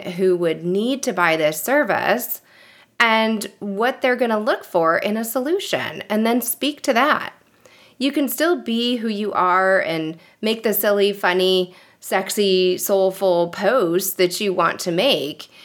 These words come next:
You don't have to change who you are. It's just getting more clear on your message and knowing that if somebody doesn't buy, it has nothing to do with you.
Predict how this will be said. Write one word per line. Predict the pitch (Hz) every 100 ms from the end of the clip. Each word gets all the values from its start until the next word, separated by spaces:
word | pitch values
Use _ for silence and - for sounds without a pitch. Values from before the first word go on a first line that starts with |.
| -
You | 226
don't | 254 -
have | - 190 214
to | -
change | - - - 208 262 202 175
who | 202
you | 175 151
are. | 196 294 147 165 202 - - _ -
It's | 262 320
just | - 294
getting | - 285 262
more | 240 220
clear | 214 247 214
on | 185 175
your | 170
message | 180 302 330 190 170 180 -
and | 202 196 202
knowing | 233 294 208 185 180
that | 180 -
if | 175
somebody | - 208 247 302
doesn't | 262 240 226 180
buy, | 226 214 160 160
it | - 185
has | 214 185
nothing | 185 190 202 190 190 208 202
to | 202 190
do | 175 165 160 160 -
with | 175 165
you. | 160 151 -